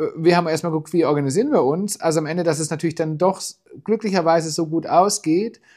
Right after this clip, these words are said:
äh, ha-, hat ja keiner von uns gedacht. Und was wir auch gelernt haben, ganz spannend, ne, wie hast du gesagt, für Kinder, die nicht in, unter der Pubertät sind,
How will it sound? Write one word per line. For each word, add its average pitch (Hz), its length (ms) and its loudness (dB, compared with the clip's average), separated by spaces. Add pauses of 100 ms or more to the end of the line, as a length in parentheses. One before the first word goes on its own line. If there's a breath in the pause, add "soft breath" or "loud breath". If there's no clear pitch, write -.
(160 soft breath)
äh, - 80 0
ha-, 165 320 2
hat 156 160 -4
ja 147 60 -2
keiner 147 220 -4
von 151 120 -6
uns 135 100 -10
gedacht. - 380 0
Und 143 240 -4
was 143 220 -2
wir 123 160 2
auch 165 200 0
gelernt 180 440 0
haben, 202 280 -4
ganz 143 180 -8
spannend, 185 400 -4
ne, 175 140 -6
wie 180 100 0
hast 180 140 -6
du 185 60 -6
gesagt, 175 360 -6
für 160 140 -4
Kinder, 196 320 -2
die 156 220 -2
nicht 185 220 -6
in, 190 120 -14
unter 196 200 -4
der 185 100 0
Pubertät 185 580 -2
sind, 202 300 -4